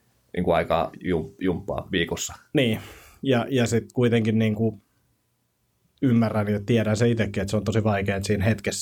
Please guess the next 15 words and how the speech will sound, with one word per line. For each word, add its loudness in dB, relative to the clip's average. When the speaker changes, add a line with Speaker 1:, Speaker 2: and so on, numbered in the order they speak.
Speaker 2:
silleen, 2
Speaker 1:
Mm. 2
Speaker 2:
kun -2
joku 0
soittaa -2
ja -2
on -2
vähän 0
silleen, -2
että -10
miksi -12
tää -2
on -6
myöhässä, -4
niin 0